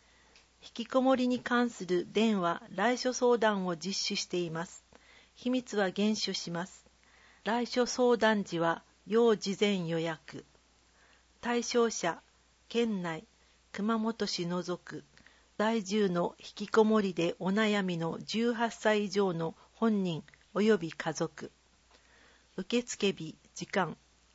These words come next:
毎週、月、火、木、ただし、祝年末年始除く。午前九時から正午、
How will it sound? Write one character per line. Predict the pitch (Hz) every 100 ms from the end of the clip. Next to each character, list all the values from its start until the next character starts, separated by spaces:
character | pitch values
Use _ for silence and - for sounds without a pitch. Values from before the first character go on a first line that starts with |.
| _ _ _
毎 | 185 220 226
週、 | 214 - 185 160 - _ _ _
月、 | - 233 - - -
火、 | - 208 185 175
木、 | 170 190 - - - _ _ -
た | 202
だ | 214 214
し、 | - 175 165 _ _ _
祝 | - - - 208 - _
年 | 180 214 214
末 | 226 220 190
年 | 196 202
始 | 196 160
除 | 165 165 170 -
く。 | - 156 - _ _ _ _ _ _ _ _ _
午 | - 214
前 | 226 226 196
九 | - 202
時 | 214
か | - 190
ら | 170
正 | - 202 185 160
午、 | - 151